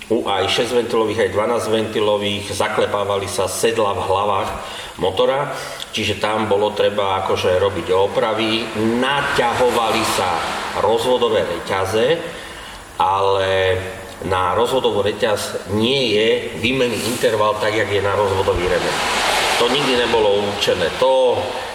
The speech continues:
zistilo sa to tak, došiel si do servisu, dali sa, dalo sa auto na počítač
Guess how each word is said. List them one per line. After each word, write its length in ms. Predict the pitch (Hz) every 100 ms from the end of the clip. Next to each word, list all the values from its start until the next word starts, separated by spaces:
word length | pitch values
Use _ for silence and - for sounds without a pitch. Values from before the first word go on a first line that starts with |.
| - - 82 95
zistilo 320 | 151 - 131
sa 160 | - -
to 80 |
tak, 640 | 92 139 147 131 - - 120
došiel 320 | 120 117 101
si 80 | 92
do 160 | 117
servisu, 560 | - 131 110 104 - 98
dali 240 | 104 104
sa, 320 | 104 101 95 101
dalo 160 | 101
sa 160 | 95 90
auto 160 | 85 82
na 160 | 92 101
počítač 560 | 104 - 92 87 87